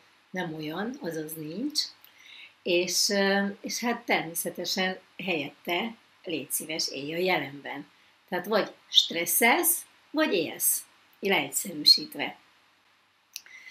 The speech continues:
Megszületünk, tanítanak a szüleink, tanít a környezetünk, tanít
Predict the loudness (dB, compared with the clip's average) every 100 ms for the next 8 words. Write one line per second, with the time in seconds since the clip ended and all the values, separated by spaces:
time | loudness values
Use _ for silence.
0 | -20 -20 _ _ 2 4 6 6 6 4
1 | 4 0 2 0 -6 -8 0 0 0 -6
2 | -12 -12 0 4 6 6 4 2 -2 -6
3 | -10 -8 -6 -4 -6 -12 -16 0 4 6
4 | 4 2 0 -2 -4 -4 -4 -6 -12 _
5 | _ _ _ 0 6 8 6 4 -2 -8